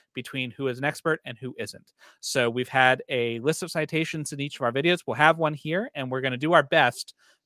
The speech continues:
to highlight where we found the information and maybe some limitation to them as we go along the way.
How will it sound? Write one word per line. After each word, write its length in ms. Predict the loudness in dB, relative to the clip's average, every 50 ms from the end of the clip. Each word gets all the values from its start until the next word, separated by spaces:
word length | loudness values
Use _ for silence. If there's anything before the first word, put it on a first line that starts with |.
| _
to 340 | -8 -6 -4 -2 -2 -2 -2
highlight 540 | -4 0 2 2 2 4 4 2 0 0 -4 _ _ _ _ _
where 220 | -8 -2 0 2 2
we 80 | 2
found 240 | 0 2 0 0 0
the 60 | 0
information 640 | -4 -4 -2 -2 -2 -2 -2 -2 -4 -4 -4 -6 -10 -14 _ _ _ _ _ -6
and 440 | -4 -4 -2 -4 -4 -6 -8 -6
maybe 220 | -6 -6 -6 -6 -8
some 200 | -8 -8 -8 -8
limitation 520 | -6 -8 -8 -10 -10 -10 -12 -12 -12 -16
to 80 | -16 -14
them 160 | -12 -12 -10
as 140 | -12 -12 -14
we 80 | -12
go 120 | -10 -8 -8
along 180 | -8 -10 -12
the 120 | -14 -18 -20
way. 120 | -20 -20